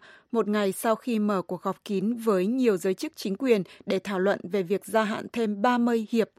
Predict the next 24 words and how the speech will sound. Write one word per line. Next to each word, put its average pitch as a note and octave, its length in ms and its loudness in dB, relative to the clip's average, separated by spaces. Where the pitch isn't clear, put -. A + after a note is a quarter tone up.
ước D4 220 -2
song A#3+ 300 0
phương A#3+ 340 2
vừa G3 140 0
kể. F#3+ 320 2
Thông D#4 180 -2
tin C#4 200 0
viên C4+ 300 2
V A3 60 -6
O B3 220 4
A A#3+ 60 4
Zlatica G#3+ 760 0
Hoke C4+ 300 -4
ghi B3 140 -4
nhận A3+ 240 0
chi A#3+ 120 -4
tiết D#4 300 -4
trong A3+ 260 -4
bài G3+ 160 -2
tường F#3 180 -4
thuật G3 260 -6
do G3+ 300 -2
Minh G#3 200 -2
Phượng - 260 -4